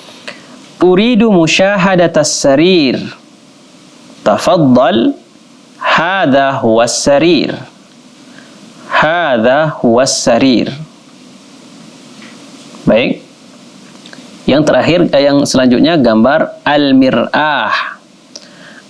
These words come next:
Al-mir'ah. Ya, jangan terbalik ya, penulisannya mir'ah,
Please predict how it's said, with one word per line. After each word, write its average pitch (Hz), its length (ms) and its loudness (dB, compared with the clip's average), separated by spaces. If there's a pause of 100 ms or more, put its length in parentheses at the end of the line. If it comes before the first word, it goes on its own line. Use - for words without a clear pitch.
(240)
Al-mir'ah. 123 1400 -2 (680)
Ya, - 160 -2
jangan 113 240 0
terbalik 131 400 0
ya, 117 240 0 (160)
penulisannya 131 400 2
mir'ah, 135 640 0